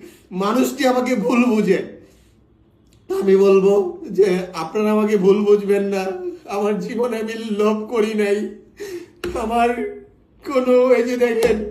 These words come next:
আমার কোনো, কোনো অ্যাকাউন্ট নাই, আমার কোনো টাকা নাই, কোনো, আ, মানে, পয়সা নাই। আমি যতটুকু আর্ন করছি আমার জীবনে,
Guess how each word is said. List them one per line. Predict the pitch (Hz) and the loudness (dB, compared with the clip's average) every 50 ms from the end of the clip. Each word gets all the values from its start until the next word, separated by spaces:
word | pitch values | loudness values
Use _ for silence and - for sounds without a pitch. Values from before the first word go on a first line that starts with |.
| 214 - | -10 -10
আমার | 226 214 220 226 233 240 247 247 208 185 - - - _ - | -8 -8 -6 -4 -2 -2 -4 -4 -6 -8 -10 -12 -16 _ -10
কোনো, | - 254 233 233 262 254 247 240 247 208 - - - - - _ _ _ _ _ _ _ _ _ - - - - - - _ _ _ _ | -4 -4 -2 0 2 2 2 2 0 -2 -4 -6 -14 -20 -20 _ _ _ _ _ _ _ _ _ -18 -16 -16 -16 -18 -20 _ _ _ _
কোনো | - 226 220 214 226 233 240 240 233 233 240 240 - - - - | -4 -2 0 0 2 2 2 2 2 0 -2 -2 -6 -16 -12 -6
অ্যাকাউন্ট | 208 196 202 202 254 247 247 262 254 - | -4 -4 -2 0 2 4 4 4 4 2
নাই, | 254 240 233 240 233 226 226 220 226 220 208 202 196 392 415 | -2 -2 0 0 2 4 2 2 2 0 -4 -4 -4 -4 -4
আমার | - 208 196 202 220 233 233 220 220 | -4 -4 -4 -2 -2 -2 -2 -4 -4
কোনো | 214 233 254 226 220 233 240 233 226 - | -4 -2 -2 0 0 0 -2 -2 -4 -6
টাকা | - 233 214 208 - - 247 240 240 | -6 -6 -6 -6 -4 -4 -4 -4 -2
নাই, | 240 226 233 233 220 233 247 | -2 -2 0 0 -2 -2 -2
কোনো, | 247 240 247 254 247 208 - - - - | 0 0 0 0 -2 -6 -10 -16 -16 -12
আ, | 220 214 214 | -10 -8 -8
মানে, | 233 247 233 233 233 233 226 | -6 -6 -6 -6 -6 -6 -4
পয়সা | 233 233 233 226 226 247 | -4 -4 -2 -2 -2 -4
নাই। | 233 233 | -6 -6
আমি | 226 233 233 247 | -6 -6 -6 -6
যতটুকু | 247 214 226 240 233 214 269 240 254 262 254 269 | -6 -4 -2 -2 -2 -4 -6 -6 -6 -6 -4 -4
আর্ন | 254 240 240 240 247 247 | -2 0 0 0 -2 -2
করছি | 247 277 254 254 254 - 269 254 | -4 -4 -4 -4 -4 -4 -4 -4
আমার | 233 233 240 226 214 | -2 -2 -2 -4 -4
জীবনে, | 214 269 247 247 254 247 233 226 | -4 -4 0 0 0 2 2 0